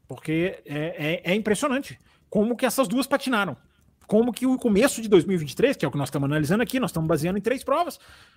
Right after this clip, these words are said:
mas são as três provas que a gente tem. É, é um começo de duas equipes grandes que não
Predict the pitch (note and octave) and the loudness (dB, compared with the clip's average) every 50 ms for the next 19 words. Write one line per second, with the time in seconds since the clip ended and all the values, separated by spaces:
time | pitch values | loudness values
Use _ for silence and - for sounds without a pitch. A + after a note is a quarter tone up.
0 | _ - G3 C4 C#4 - B3 G#3+ F3+ - A3 A3+ G#3+ - F3+ F3+ F#3+ F#3 - A3+ | _ -2 2 2 4 4 4 4 4 6 6 4 6 4 2 2 2 0 -4 -6
1 | A3 B3+ - - D#4 G3+ - - _ - - _ _ _ - - - _ _ - | -6 -6 -4 -2 -4 -4 -4 -8 _ -20 -20 _ _ _ -20 -20 -20 _ _ -20
2 | - - - _ _ _ F3 F3 F3+ F3 E3 E3 - - A3+ A3+ C4 - B3 F3 | -20 -20 -20 _ _ _ -6 -4 -2 0 0 0 2 4 4 4 4 4 2 4
3 | F#3 A#3+ A3+ - - B3+ - _ _ _ _ _ _ _ _ _ - D#3+ D#3 - | 4 2 2 0 -6 -14 -18 _ _ _ _ _ _ _ _ _ -14 -12 -10 -8
4 | F3+ G3+ G3 F3 - _ _ _ _ _ _ _ - E3 D3 C3 C3+ A#3+ D4 E4 | -8 -8 -8 -10 -14 _ _ _ _ _ _ _ -12 -10 -6 2 4 6 6 6
5 | D#4+ B3 F#3+ G3 - - F3 - - D3 A#2 B2 C3 E3+ G#3+ B3+ B3 F#3+ F3 - | 6 4 2 0 0 -2 -6 -6 -6 -6 -6 -4 -2 -2 -2 -2 -2 -4 -6 -6
6 | - A3+ G#3 G#3 A#3 C#4 D#4+ E4+ E4 | -4 -2 0 0 0 0 -2 -6 -10